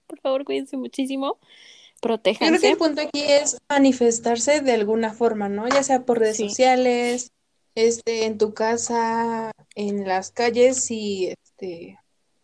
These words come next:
Speaker 2: pues, con mucho cuidado, la verdad. O sea, hay, hay, es todo un tema, pero, ajá. Y, este, y pues eso. Vamos a empezar.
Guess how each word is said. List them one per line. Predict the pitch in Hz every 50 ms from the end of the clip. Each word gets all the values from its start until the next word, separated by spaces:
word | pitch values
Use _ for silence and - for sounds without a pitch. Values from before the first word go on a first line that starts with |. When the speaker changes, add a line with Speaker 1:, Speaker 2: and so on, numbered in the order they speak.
| _ _ _ _ _ _ -
Speaker 2:
pues, | - 247 247
con | 247 262
mucho | 269 269 339 349
cuidado, | 339 254 220 202 196 202 196 185 185 190
la | 190 190 190
verdad. | 185 180 185 185 190 202
O | 214
sea, | 208 - 226 226
hay, | 240 247 240 262
hay, | 269 302 302
es | 294 277 -
todo | - 330 320
un | 302 269 247
tema, | 247 233 233 220 208 208 208 -
pero, | 208 202 202 202
ajá. | 202 208 - 233 208 208 _ _ _ _ - - _ - _ _ _ _ _ _
Y, | - 226 226 220 214 208
este, | 202 202 202 - - _ - 214 214 214 208 202 202 202 196 - _ _ _ _ _ _ _ _ _ -
y | 240 233
pues | 240 233 226 -
eso. | 202 202 - 208 202 _ - - - - _ -
Vamos | 269 285 285
a | 277
empezar. | 247 226 226 202 - - - 226 233 226 226 226 -